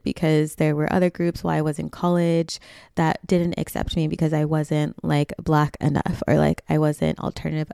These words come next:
enough, or I wasn't, like, in academia enough. And it started this pattern of feeling really disconnected and feeling alone and, and, like,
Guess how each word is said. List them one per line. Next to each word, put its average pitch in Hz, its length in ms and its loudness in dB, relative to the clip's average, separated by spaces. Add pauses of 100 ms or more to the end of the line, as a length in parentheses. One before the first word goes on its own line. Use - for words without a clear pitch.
enough, 151 460 -4
or 151 80 -2
I 160 100 0
wasn't, 156 500 0 (380)
like, 160 220 -2
in 160 380 0
academia 151 680 -2
enough. - 540 -6 (420)
And 165 720 4 (380)
it 175 260 2
started 170 460 2
this 165 180 0
pattern 165 500 2
of 160 300 0
feeling 156 580 0
really 156 320 4
disconnected 170 640 2
and 156 180 0
feeling 156 340 0
alone 170 400 4
and, 160 240 -2
and, 160 180 -6
like, 151 220 -4